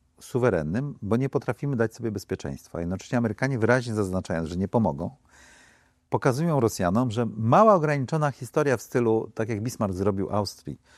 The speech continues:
pod Sadową w tysiąc osiemset sześćdziesiątym szóstym roku, będzie przykładnym pokazaniem, że nie istnieje stara architektura. Polacy nie zrozumieli tego, no to muszą zobaczyć.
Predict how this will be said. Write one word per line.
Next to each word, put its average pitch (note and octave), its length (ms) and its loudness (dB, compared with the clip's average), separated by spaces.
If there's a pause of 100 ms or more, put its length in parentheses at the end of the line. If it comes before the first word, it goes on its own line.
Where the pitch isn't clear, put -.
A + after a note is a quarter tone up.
(200)
pod - 160 -6
Sadową G2+ 380 0
w - 40 -10
tysiąc F#2 300 -8
osiemset F2+ 380 -6
sześćdziesiątym F2+ 440 -10
szóstym F2+ 200 -8
roku, F2+ 280 -4 (1120)
będzie B2 260 -4
przykładnym D3 640 0
pokazaniem, G#2+ 600 -2
że G#2 120 -4
nie A2+ 160 0
istnieje C#3 400 -6
stara F#2+ 280 -2
architektura. F2+ 640 -4
Polacy A2 420 -2
nie A2+ 140 0
zrozumieli A2+ 600 0
tego, F#2 220 -2
no G#2+ 120 0
to A2+ 100 -4
muszą C3 220 -4
zobaczyć. C#3 600 -4